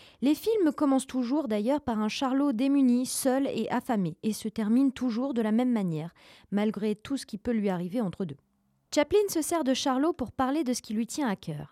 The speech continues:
La misère sociale, le capitalisme, la guerre, l'avarice, l'amour. Car Charles, tout comme son Charlot, est un grand romantique.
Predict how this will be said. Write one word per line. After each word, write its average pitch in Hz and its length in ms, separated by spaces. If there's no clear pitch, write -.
La 185 160
misère 226 340
sociale, 294 640
le 202 100
capitalisme, 269 1120
la 190 160
guerre, 269 480
l'avarice, 254 800
l'amour. 254 720
Car 277 380
Charles, 359 560
tout 381 120
comme 262 240
son 240 160
Charlot, 285 420
est 254 160
un 240 140
grand 240 340
romantique. 214 640